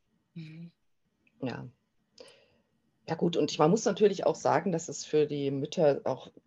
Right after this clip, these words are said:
Speaker 2: vieles sich verändert, ja. Also gerade bei der Erstentbindung, deswegen ist es ja schon so, dass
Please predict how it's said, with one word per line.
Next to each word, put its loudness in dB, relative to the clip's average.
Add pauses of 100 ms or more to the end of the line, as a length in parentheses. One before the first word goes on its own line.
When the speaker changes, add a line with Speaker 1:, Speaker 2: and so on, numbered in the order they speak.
(120)
Speaker 2:
vieles -4
sich -6
verändert, 6
ja. -4
Also 0
gerade -2
bei 2
der 0
Erstentbindung, -2
deswegen -2
ist -10
es -12
ja -6
schon 0
so, -4
dass -6